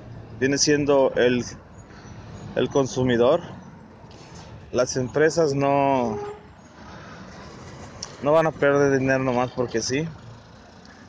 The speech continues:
ni van a dejar de ganar nada más porque sí. Cuando ya tienen una cartera de clientes que es fiel, cuando tienen una cartera de clientes que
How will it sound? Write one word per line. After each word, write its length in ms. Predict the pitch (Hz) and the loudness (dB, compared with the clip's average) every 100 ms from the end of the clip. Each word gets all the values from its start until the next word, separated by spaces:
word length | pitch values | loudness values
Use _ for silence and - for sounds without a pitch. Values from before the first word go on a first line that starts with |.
| - | -4
ni 120 | 120 | 0
van 180 | 127 143 | 2 2
a 60 | |
dejar 240 | 131 127 131 | 2 2 2
de 80 | 131 | 2
ganar 260 | 123 127 | 2 0
nada 240 | 131 127 127 | 0 0 2
más 160 | 123 | -2
porque 320 | - 120 117 | -2 -6 -4
sí. 240 | 113 143 170 - - - - - | -4 -4 -6 -8 -20 -20 -20 -10
Cuando 240 | - 123 120 | -2 2 4
ya 100 | 127 | 2
tienen 240 | 160 165 | 4 2
una 140 | 165 170 | 2 2
cartera 360 | 151 127 143 | 0 2 4
de 100 | 156 | 4
clientes 460 | 135 143 151 156 147 | 4 0 0 -2 -6
que 280 | - 123 127 | 0 4 4
es 160 | 135 | 2
fiel, 380 | - 151 143 143 | -4 0 2 0
cuando 300 | - 123 117 | 0 0 0
tienen 180 | 123 131 | -4 -4
una 120 | 135 | -4
cartera 340 | 127 117 127 127 | -2 -2 2 2
de 60 | |
clientes 520 | 131 123 123 123 117 | 2 -2 -2 -6 -10
que 300 | - 110 107 | -4 -2 -2